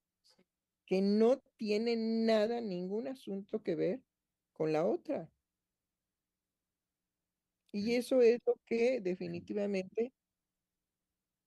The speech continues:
Speaker 1: ha dado tanta guerra para el ser humano, aunque dice que, dice, este, Nietzsche,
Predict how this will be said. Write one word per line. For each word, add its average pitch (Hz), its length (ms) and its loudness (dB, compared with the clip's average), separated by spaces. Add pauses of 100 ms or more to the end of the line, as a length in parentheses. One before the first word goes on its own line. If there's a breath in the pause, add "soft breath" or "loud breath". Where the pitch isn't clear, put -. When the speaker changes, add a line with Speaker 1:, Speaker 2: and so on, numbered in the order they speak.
(240)
Speaker 1:
ha 190 100 2
dado 208 400 2 (180)
tanta 262 500 0
guerra 214 420 -2
para 151 160 -2
el 160 100 -8
ser 185 240 -6
humano, 208 600 -6 (1160)
aunque 180 280 -2
dice 202 480 -4
que, 170 360 -2
dice, 170 680 -4
este, 170 300 -8
Nietzsche, 220 460 -4